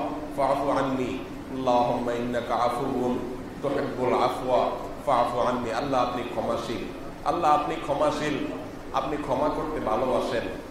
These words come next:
অতএব আমাকে ক্ষমা করে দিন। আল্লাহ আপনি ক্ষমাশীল, আপনি ক্ষমা করতে ভালোবাসেন,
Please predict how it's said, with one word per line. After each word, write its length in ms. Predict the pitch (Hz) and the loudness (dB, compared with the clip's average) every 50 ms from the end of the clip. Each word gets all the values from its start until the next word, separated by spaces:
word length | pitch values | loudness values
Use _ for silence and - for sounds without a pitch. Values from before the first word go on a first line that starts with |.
| - - - | -12 -8 -6
অতএব 340 | 117 113 117 123 113 113 113 | -6 -4 -4 -4 -2 -2 0
আমাকে 220 | 117 117 110 - 113 107 | 0 -2 -2 -4 -6 -8
ক্ষমা 200 | - 107 104 104 | -6 -4 -4 -4
করে 340 | 101 107 110 101 104 101 98 | -4 -4 -4 -4 -4 -4 -4
দিন। 220 | 95 95 92 98 - - - - - - - - - | -4 -6 -6 -8 -10 -10 -12 -12 -12 -12 -12 -8 -4
আল্লাহ 300 | - 127 131 139 135 131 | -2 0 2 2 2 2
আপনি 140 | 131 135 131 | 2 0 -2
ক্ষমাশীল, 640 | 123 - 127 117 123 127 127 127 - 135 135 120 107 - - - - - - - - | -4 -2 0 0 2 2 0 0 0 0 -2 -2 -2 -4 -6 -8 -10 -10 -10 -6 -4
আপনি 200 | 127 123 127 127 - | -4 -4 -2 -4 -4
ক্ষমা 240 | - - 127 139 151 | -2 -2 0 2 2
করতে 320 | - - - 151 - 135 | 0 0 -2 -4 -4 -4
ভালোবাসেন, 600 | 117 113 113 123 147 147 147 131 143 - - 127 | -2 -2 0 0 2 4 4 4 4 4 0 0